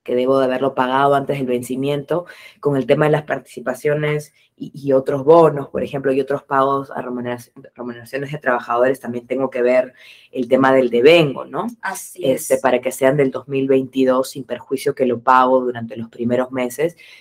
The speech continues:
Speaker 1: tiene que efectivamente haber devengado en el dos mil veintidós, ¿no? Y ahí, bueno, por supuesto, cada caso en particular tienes que atender a las condiciones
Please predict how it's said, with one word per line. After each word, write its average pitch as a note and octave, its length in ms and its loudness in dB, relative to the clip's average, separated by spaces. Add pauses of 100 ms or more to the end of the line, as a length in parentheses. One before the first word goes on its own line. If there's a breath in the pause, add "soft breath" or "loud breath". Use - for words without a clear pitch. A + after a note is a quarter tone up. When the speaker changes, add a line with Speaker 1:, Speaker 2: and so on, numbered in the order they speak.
(120 loud breath)
Speaker 1:
tiene C3 260 -2
que C3+ 80 -8
efectivamente B2 920 2
haber B2 480 2
devengado C3 800 2
en B2+ 100 -14
el A#2+ 80 -12
dos A#2+ 160 -12
mil B2 160 -6
veintidós, B2 560 0
¿no? B2 140 -12
Y B2 100 -6
ahí, B2 340 -4 (300 loud breath)
bueno, A#2 240 -2
por A#2 140 -8
supuesto, C3 420 2
cada B2 240 2
caso B2+ 240 -4
en C3 60 -8
particular B2 580 -2
tienes B2 240 -8
que B2 60 -6
atender A#2 440 2
a C3 60 2
las B2+ 140 -6
condiciones C3 960 -2